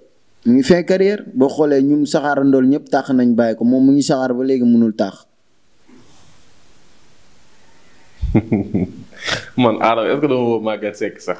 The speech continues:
Speaker 1: Ay, dana neex.
Speaker 2: <laughs>
Speaker 1: Billaay, ñim saxaarandool ñëpp tàq nañ, barki Serigne Bamba.
Speaker 2: Budul, budul, budul, budul, budul Boy Niang, Maguette Seck. Kan moo nekk sa xel?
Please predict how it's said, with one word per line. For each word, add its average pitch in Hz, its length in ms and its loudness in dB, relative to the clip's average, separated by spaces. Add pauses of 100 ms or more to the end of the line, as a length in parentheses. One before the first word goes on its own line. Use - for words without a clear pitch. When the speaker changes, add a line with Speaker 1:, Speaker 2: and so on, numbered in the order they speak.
(160)
Speaker 1:
Ay, 123 120 6
dana 135 240 0
neex. 139 320 0 (200)
Speaker 2:
<laughs> 117 260 -2
Speaker 1:
Billaay, 180 280 2
ñim 180 140 2
saxaarandool 175 560 0
ñëpp 175 240 -2
tàq 135 240 -2
nañ, 117 180 0
barki 120 260 -6
Serigne 135 300 2
Bamba. 117 280 -2 (120)
Speaker 2:
Budul, 196 200 0
budul, 175 260 -2
budul, 165 300 -2
budul, 160 240 0
budul 165 280 -2
Boy 113 260 0
Niang, 95 200 -2
Maguette 98 300 -2
Seck. - 240 -6 (260)
Kan 135 120 0
moo 147 120 0
nekk 110 220 -2
sa 98 100 -4
xel? 90 220 -6